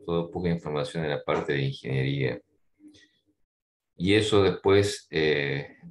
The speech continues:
es una complicación a la hora de, de definir la parte de, de hacer la parte de ingeniería, que termina siendo la parte más larga del proyecto, ¿no es cierto? Y donde requieren datos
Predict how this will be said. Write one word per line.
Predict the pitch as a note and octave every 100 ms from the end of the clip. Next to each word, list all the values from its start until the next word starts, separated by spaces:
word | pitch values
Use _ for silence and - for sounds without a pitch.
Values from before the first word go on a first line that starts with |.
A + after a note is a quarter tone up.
| _
es | D#2+ E2+ -
una | D#2+ D2+
complicación | D#2+ D#2 - D#2 C#2 C#2 - F#2
a | F2+
la | D#2 D2
hora | D#2 D#2 D#2
de, | C#2+ C2+ B1 B1+ _ _ _
de | C2+ C#2 C2
definir | C2+ - C#2+ D2+ D2+
la | C#2+
parte | C#2 C#2 - - -
de, | - - - _ _ _ _ _ _ _ _
de | - - -
hacer | - E2
la | D#2
parte | E2 D#2
de | D2+
ingeniería, | - D#2+ D#2 F#2+ G2+
que | D2+ C2+
termina | - - D2 D2+
siendo | - E2 D#2+
la | C#2+
parte | C#2+ D2 - C#2+
más | C#2 C2 -
larga | D2+ D#2 D#2 C#2 B1+ -
del | -
proyecto, | C2 B1+ D#2 C2+ -
¿no | A#1+
es |
cierto? | - _
Y | C#2+
donde | C2+ C2 C2
requieren | C#2 - D2 D2+ C#2+
datos | C#2 C#2 - - -